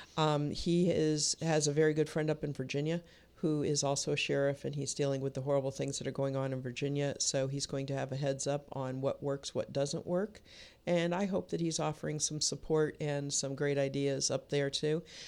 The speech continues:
I think that it's important for all of us to be, um, supporting Virginia in any way that we can, because when that fight comes to us, I'm gonna hope that other people from around the nation come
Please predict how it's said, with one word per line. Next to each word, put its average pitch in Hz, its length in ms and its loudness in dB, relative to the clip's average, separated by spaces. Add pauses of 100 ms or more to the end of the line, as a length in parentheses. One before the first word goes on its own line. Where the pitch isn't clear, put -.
(180)
I 165 80 6
think 165 220 -2
that 156 100 6
it's 147 160 0
important 143 340 -2
for - 200 -6
all 135 200 0
of 139 100 -2
us 143 220 2
to - 120 -2
be, 131 260 -4 (440)
um, 131 300 -4 (260)
supporting 151 680 2 (200)
Virginia 143 560 0 (400)
in 151 160 4
any 156 280 4
way 170 220 4
that 170 160 2
we 156 140 -2
can, 139 420 -4 (580)
because 147 280 0
when 147 140 0
that - 180 -2
fight 175 240 4
comes 156 340 -2
to - 140 -4
us, 143 240 -2
I'm 143 160 -2
gonna 147 200 -2
hope 147 260 0
that 135 100 2
other 143 240 2
people 151 480 -4 (420)
from 151 200 0
around 139 300 0
the 139 80 -2
nation 139 500 -2 (800)
come 147 260 -2